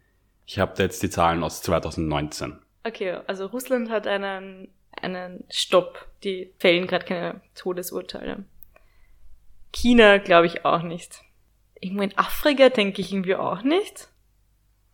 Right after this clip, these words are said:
Speaker 2: Ich denke, ich weiß nicht. Todesurteile.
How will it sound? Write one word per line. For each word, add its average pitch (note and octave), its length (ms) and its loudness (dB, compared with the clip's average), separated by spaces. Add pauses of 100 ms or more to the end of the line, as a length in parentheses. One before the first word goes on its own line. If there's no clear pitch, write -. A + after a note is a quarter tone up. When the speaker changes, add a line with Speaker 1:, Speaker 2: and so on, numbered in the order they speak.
(300)
Speaker 2:
Ich - 180 -4
denke, G#3 480 4
ich - 400 -14 (220)
weiß G#3 260 -10
nicht. G3+ 380 -6 (320)
Todesurteile. G3+ 840 -14